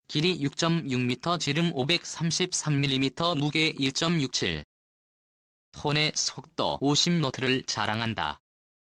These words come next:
블랙샤크는 길이 오점구 미터, 무게 일월 오일 톤, 속도 오십 노트 이상이다. 지름은 같다.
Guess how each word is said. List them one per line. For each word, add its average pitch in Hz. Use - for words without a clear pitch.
블랙샤크는 147
길이 170
오점구 143
미터, 156
무게 135
일월 147
오일 143
톤, 147
속도 117
오십 147
노트 170
이상이다. 117
지름은 156
같다. -